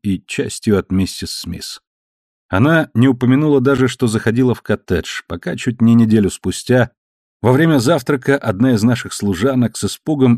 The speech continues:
и ужасом не объявила нам, что ребенок Смис умер от оспы в городском госпитале. Да и старшая девочка тоже опасно больна. Меня это страшно поразило, ведь эти люди жили почти у самой ограды нашего дома.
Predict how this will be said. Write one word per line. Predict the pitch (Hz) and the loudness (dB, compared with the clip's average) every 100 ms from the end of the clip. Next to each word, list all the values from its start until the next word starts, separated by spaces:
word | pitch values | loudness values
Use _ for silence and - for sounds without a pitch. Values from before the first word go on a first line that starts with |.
| 117 | 2
и | |
ужасом | 127 135 120 - 113 | 2 2 0 2 2
не | 113 | 4
объявила | 117 101 110 127 110 | 2 2 2 4 4
нам, | 120 127 | 4 2
что | - - | 0 0
ребенок | 107 127 131 123 | 2 2 2 0
Смис | - 120 143 123 - - | -2 0 0 -4 -10 -2
умер | 135 131 110 - | 2 2 2 -4
от | 98 - | -6 -2
оспы | 139 - 123 | -2 0 -2
в | |
городском | 101 104 98 - 117 101 | 0 0 0 -2 0 0
госпитале. | 98 - - - 76 - _ _ _ _ _ - | 0 -4 -10 -16 -16 -18 _ _ _ _ _ -2
Да | 113 | 2
и | 156 | 2
старшая | - - 107 - 92 85 | 0 0 -2 -2 -4 -4
девочка | 85 123 107 - - | 0 0 0 -2 -6
тоже | - 127 104 | -2 -2 0
опасно | 90 92 92 92 80 | -4 -6 -8 -8 -8
больна. | 78 73 - - _ _ _ _ _ _ _ _ | -8 -8 -12 -16 _ _ _ _ _ _ _ _
Меня | 90 95 127 | -2 2 2
это | 123 113 | 2 0
страшно | - 110 135 - 117 | -2 -2 -2 -2 -2
поразило, | 113 110 104 101 82 - - - - | 0 -2 0 0 -2 -6 -14 -10 -2
ведь | 113 - | -2 -2
эти | 127 127 131 | -4 0 2
люди | 147 135 | 4 2
жили | 117 139 127 | 2 2 2
почти | 123 - - 143 | 0 -2 -2 -4
у | 120 | -4
самой | - - 151 143 135 | -4 -2 2 2 2
ограды | 123 95 120 135 113 | -2 0 0 2 2
нашего | 123 120 120 113 | 2 0 -2 -2
дома. | 101 82 - - | 0 -2 -4 -14